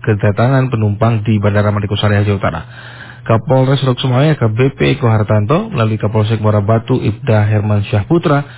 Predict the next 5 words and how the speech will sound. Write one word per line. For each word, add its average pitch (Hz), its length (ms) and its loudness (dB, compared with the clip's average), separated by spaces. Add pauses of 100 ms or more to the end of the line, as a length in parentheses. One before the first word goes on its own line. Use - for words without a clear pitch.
(220)
mengatakan, 113 640 0 (240)
adapun 127 640 0
monitoring 139 720 2
ini 131 480 0
diantaranya 110 800 0